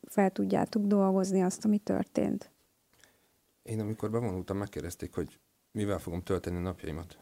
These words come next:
Speaker 2: Hogy, ö, ugye a befogadó beszélgetésen, és én mondtam a nevelőtisztnek, hogy, ö, én szeretnék tanulni.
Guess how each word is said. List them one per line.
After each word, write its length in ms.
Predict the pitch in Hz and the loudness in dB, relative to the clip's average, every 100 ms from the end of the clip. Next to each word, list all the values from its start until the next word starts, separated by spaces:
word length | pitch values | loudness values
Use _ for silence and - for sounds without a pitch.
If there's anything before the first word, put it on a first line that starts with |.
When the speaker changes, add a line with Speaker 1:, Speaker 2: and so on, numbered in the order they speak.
| - _ | -20 _
Speaker 2:
Hogy, 160 | - 76 - _ _ | -16 -16 -16 _ _
ö, 280 | - 90 90 87 85 | -10 -6 -6 -6 -8
ugye 140 | 92 92 | -6 -4
a 40 | |
befogadó 360 | 92 90 82 80 | -4 -2 -4 -2
beszélgetésen, 600 | 92 - 87 - - 92 | -6 -4 -6 -6 -8 -8
és 120 | - | -4
én 80 | 110 | -2
mondtam 240 | 101 92 | -2 -2
a 40 | |
nevelőtisztnek, 640 | 95 110 107 - 101 98 - | -2 -2 -4 -6 -10 -10 -4
hogy, 240 | 101 101 | -4 -2
ö, 140 | 101 101 95 _ _ _ | -2 -2 -4 _ _ _
én 100 | 98 | -8
szeretnék 340 | - 101 90 87 | -2 -2 -2 -4
tanulni. 440 | 87 90 82 92 | -4 -4 -4 -10